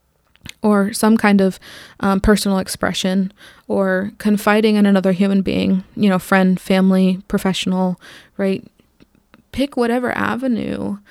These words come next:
suits you, but I would encourage you to pick one. Don't just avoid, and don't just suppress. Don't just say, "Oh, okay, well, if I just act like it's not happening and I do that long enough,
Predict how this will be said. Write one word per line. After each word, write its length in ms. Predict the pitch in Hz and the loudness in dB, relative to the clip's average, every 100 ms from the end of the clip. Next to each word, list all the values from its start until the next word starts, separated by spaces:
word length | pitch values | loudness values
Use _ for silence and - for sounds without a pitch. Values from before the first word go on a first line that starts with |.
| _ - | _ -14
suits 500 | - 294 427 - - | -6 -4 -4 -6 -8
you, 340 | - - 220 _ _ _ _ _ _ _ _ _ - | -6 -6 -8 _ _ _ _ _ _ _ _ _ -6
but 120 | 220 | -2
I 80 | 214 | 0
would 100 | 214 | 0
encourage 420 | 202 277 285 233 | -2 -2 -2 -2
you 80 | 196 | -4
to 60 | |
pick 280 | - 175 - | -2 -4 -4
one. 260 | - - 196 _ _ - - | -10 -10 -12 _ _ -18 -10
Don't 460 | 208 214 233 240 208 | -4 0 2 0 -4
just 320 | - 208 - - | -4 -4 -4 -6
avoid, 500 | 175 170 - - - | -4 -4 -6 -8 -8
and 80 | 208 | -4
don't 260 | 202 208 214 | 0 -2 -2
just 400 | 196 185 - - - - - | -4 -4 -8 -18 -20 -20 -10
suppress. 720 | - 202 - 185 - 202 - | -6 -4 -4 -6 -6 -10 -6
Don't 300 | 208 196 202 | -2 -2 -2
just 200 | 196 - | -8 -6
say, 240 | 190 190 - | -6 -4 -4
"Oh, 160 | 196 | -4
okay, 300 | 190 - 185 | -4 -4 -6
well, 160 | 180 180 | -4 -4
if 140 | 190 | -4
I 100 | 202 | -2
just 280 | 208 202 - _ - - - | -2 -4 -10 _ -20 -20 -4
act 220 | 220 226 | -2 0
like 180 | 214 190 | 0 0
it's 140 | 202 202 | -2 -2
not 200 | 180 180 | -2 -4
happening 640 | 190 190 190 196 202 190 _ - | -6 -6 -8 -6 -6 -8 _ -2
and 120 | 208 | 2
I 60 | 196 | 2
do 160 | 196 190 | 0 0
that 200 | 185 190 | -2 -4
long 200 | 180 185 | -4 -4
enough, 440 | - 202 - | -4 -6 -8